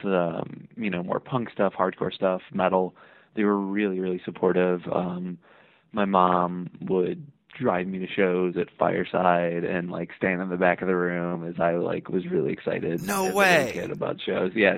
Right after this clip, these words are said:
Speaker 1: she was, uh, really instrumental in, like, just getting me out there and, like,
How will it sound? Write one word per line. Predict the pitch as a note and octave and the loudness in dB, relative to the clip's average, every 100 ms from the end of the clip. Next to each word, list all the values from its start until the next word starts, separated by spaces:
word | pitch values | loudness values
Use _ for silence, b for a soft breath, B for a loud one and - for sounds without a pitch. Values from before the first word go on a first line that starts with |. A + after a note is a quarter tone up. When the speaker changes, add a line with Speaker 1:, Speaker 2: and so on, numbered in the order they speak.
| - | 2
Speaker 1:
she | |
was, | B2 A2 G#2 G2+ - | 2 2 -4 -6 4
uh, | F#2+ G2+ F2+ G2 B B B - | 6 8 6 0 B B B -2
really | C3+ C#3 D3+ C#3 B2 | 0 4 6 6 4
instrumental | A2 G2+ G2+ F#2+ F#2 F#2+ F2+ F2+ | 0 -2 -4 -4 -2 -2 -2 -4
in, | - F#2+ | -4 -4
like, | F2+ F2+ | -4 -4
just | G2+ - | -8 -8
getting | - G2 G2 | 0 0 0
me | F#2 | -2
out | F2+ F2+ | -2 -2
there | F#2 F#2 | 2 2
and, | F2+ F#2 | 2 -2
like, | F#2 - | -8 -12